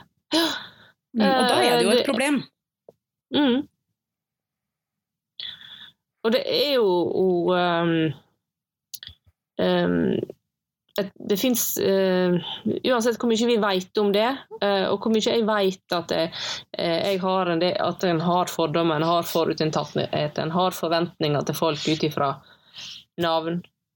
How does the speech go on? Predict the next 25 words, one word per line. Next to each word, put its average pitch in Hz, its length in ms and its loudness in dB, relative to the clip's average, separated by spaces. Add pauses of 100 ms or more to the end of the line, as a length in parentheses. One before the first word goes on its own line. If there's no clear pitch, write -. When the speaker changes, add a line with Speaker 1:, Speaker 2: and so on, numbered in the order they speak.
(180)
Speaker 2:
alder, 160 500 -2 (380)
utdanning, 151 600 0 (400)
etnisitet, 165 880 -2 (340)
Speaker 1:
Mm. 180 80 -2
Speaker 2:
eh, 170 180 -2
familietilhørighet. 160 1120 -2
Altså, 185 260 -2 (240)
det 202 80 0
er 208 40 2
en 214 60 2
masse 202 400 -2
ting 196 260 2 (120)
som - 160 -2
gjør 190 240 2
at 160 140 -4
du 160 160 2 (200)
skaper 175 440 -4
deg 165 140 2
et 156 40 -10
bilde 151 280 2
av 156 80 -2
folk. - 300 -4 (600)
Og 185 80 0
den 196 140 4
greier 185 380 0